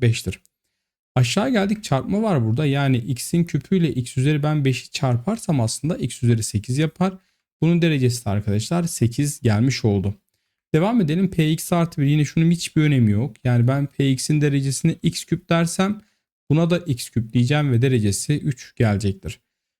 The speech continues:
Şimdi buradayız. Burada da yapman gereken çok basit. X'in karesi dediği için aslında x,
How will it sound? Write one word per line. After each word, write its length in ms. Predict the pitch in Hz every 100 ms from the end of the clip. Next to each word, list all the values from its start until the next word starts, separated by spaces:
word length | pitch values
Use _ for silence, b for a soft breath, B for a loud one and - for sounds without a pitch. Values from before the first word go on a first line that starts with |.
| _
Şimdi 200 | - 131
buradayız. 380 | 180 208 240 240 -
Burada 220 | 131 151
da 60 | 185
yapman 360 | 190 185 190
gereken 360 | 190 185 185 214
çok 320 | 214 214 -
basit. 340 | 156 - 123 - _ _ -
X'in 300 | 131 - 196
karesi 460 | 196 196 196 196 175
dediği 240 | 175 208
için 260 | 214 - 151
aslında 400 | 123 - 165 170
x, 360 | 175 - -